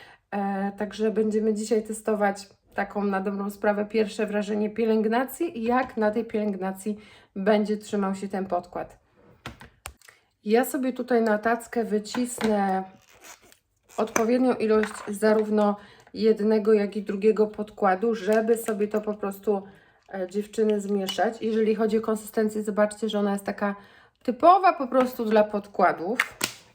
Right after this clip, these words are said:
Tutaj mam odcień C N dwadzieścia i on jest, słuchajcie, taki, powiedziałabym,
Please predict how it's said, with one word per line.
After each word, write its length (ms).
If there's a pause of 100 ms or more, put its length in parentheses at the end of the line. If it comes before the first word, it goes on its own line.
(920)
Tutaj 220
mam 260
odcień 360
C 240
N 120
dwadzieścia 580
i 220
on 160
jest, 200
słuchajcie, 360
taki, 280
powiedziałabym, 960